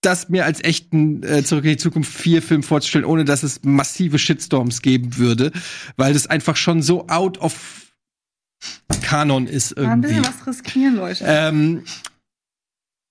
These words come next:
Speaker 1: es ist echt extrem schwer. Ich finde,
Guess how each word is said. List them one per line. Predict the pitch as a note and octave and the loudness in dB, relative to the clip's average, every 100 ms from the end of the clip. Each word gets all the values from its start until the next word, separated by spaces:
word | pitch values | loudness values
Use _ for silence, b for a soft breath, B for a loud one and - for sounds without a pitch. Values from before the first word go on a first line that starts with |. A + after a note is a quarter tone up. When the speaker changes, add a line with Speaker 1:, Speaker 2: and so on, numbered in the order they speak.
| _ | _
Speaker 1:
es | F3+ F3 | 0 2
ist | G#3 G3 | 2 0
echt | G3 - - | -2 -6 -6
extrem | E3+ - E3 F3 | -6 -2 0 2
schwer. | E3+ D3 A#2+ A2 - _ _ _ _ _ _ _ _ _ _ _ _ _ _ _ _ _ _ - - | 2 2 2 -2 -10 _ _ _ _ _ _ _ _ _ _ _ _ _ _ _ _ _ _ -20 -2
Ich | G#3 F#3 - _ _ _ _ - | 0 0 -2 _ _ _ _ -2
finde, | G#3 B3 A#3+ B3 | 4 4 6 4